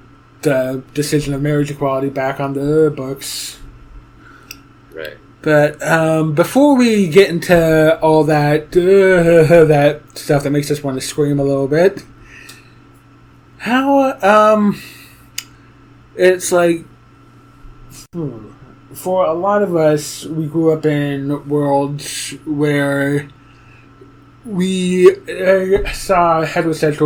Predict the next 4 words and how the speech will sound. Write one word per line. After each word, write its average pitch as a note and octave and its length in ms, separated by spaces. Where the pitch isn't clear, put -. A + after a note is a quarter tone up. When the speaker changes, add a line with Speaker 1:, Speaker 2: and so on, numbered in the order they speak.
Speaker 1:
relationships C#3+ 680
as C3 800
the, D#3 800
what C#3 520